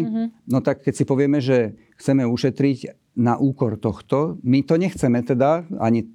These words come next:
Speaker 2: za, kým som ministrom, <laughs> tak to nebude, tak ja to nechcem. Ale, ale, e,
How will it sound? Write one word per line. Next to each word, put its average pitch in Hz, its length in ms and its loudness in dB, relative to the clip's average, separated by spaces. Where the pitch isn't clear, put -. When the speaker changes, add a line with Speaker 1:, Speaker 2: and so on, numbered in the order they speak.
Speaker 2:
za, 107 320 -2
kým 120 300 -2
som 110 320 2
ministrom, 120 560 -2
<laughs> - 100 -18
tak - 160 -8
to 113 140 0
nebude, 117 380 2
tak 120 140 -2
ja 120 100 2
to 120 140 0
nechcem. 139 640 -2
Ale, 117 480 0
ale, 123 340 0
e, 113 100 -4